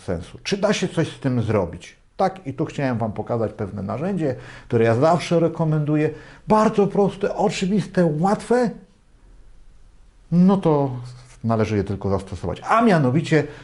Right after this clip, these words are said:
tak zwany przegląd kompetencji. Na czym to polega? Jak ustaliliśmy sobie już te cele roczne, to teraz ja co kwartał spotykam się z pracownikiem i podczas tego kwartału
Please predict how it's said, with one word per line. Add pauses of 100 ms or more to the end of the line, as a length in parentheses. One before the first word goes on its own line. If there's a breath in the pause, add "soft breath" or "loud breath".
(120)
tak
zwany (180)
przegląd (220)
kompetencji. (220 loud breath)
Na
czym
to
polega? (540 loud breath)
Jak
ustaliliśmy
sobie
już
te
cele
roczne, (140)
to
teraz
ja (220)
co
kwartał
spotykam
się
z
pracownikiem
i
podczas
tego
kwartału